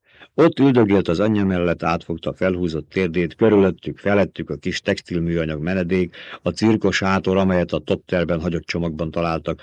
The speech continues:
akárcsak a Fremen öltözéket, amely most rajtuk volt. Paul teljesen bizonyos volt benne, hogy ki helyezte el a topterben a Frem batyút, kihatározta meg a foglyokat szállító gép útvonalát.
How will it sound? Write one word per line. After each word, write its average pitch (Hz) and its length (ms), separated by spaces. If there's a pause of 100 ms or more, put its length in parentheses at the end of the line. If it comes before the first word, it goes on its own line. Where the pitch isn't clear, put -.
(200)
akárcsak 110 460
a 101 80
Fremen 101 400
öltözéket, 113 600
amely 107 220
most 98 240
rajtuk - 500
volt. - 320 (840)
Paul 110 240
teljesen 101 460
bizonyos 87 380
volt 80 200
benne, 92 240
hogy 95 200
ki 95 160
helyezte 87 360
el 80 60
a 76 40
topterben 85 540
a 78 100
Frem 85 400
batyút, 90 580
kihatározta 95 640
meg 82 140
a 76 80
foglyokat 90 420
szállító 90 400
gép 92 200
útvonalát. 76 800